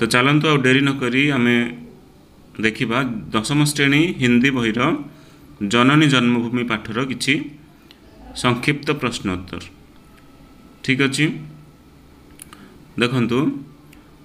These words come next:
ଦେଇଛି, "यह दुनिया कैसी है?" यह दुनिया कैसी है? इसका उत्तर होगा, "बड़ी अजीब है।" यह दुनिया बड़ी अजीब है। ठीक है, प्रश्न है, "किससे उत्कृष्ट कलाओं का देश कहा जाता है?"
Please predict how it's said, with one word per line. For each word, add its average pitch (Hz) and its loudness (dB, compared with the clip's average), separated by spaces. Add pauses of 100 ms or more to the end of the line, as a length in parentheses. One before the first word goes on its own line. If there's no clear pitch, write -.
(460)
ଦେଇଛି, 131 0
"यह 127 0
दुनिया 123 0 (460)
कैसी 131 0
है?" 90 -6 (560)
यह 135 0
दुनिया 127 2
कैसी 131 -2
है? 143 -2 (360)
इसका 127 -2
उत्तर 127 0
होगा, 120 0 (420)
"बड़ी 127 2
अजीब 120 2
है।" 87 -10 (600)
यह 113 -2
दुनिया 110 4
बड़ी 135 0 (260)
अजीब 104 0
है। 90 -8 (460)
ठीक 127 0
है, 151 4 (760)
प्रश्न 139 2
है, 127 2
"किससे 151 -2
उत्कृष्ट 143 -2
कलाओं 123 2
का 143 -2
देश 135 0
कहा 117 0
जाता 98 -2
है?" 85 -8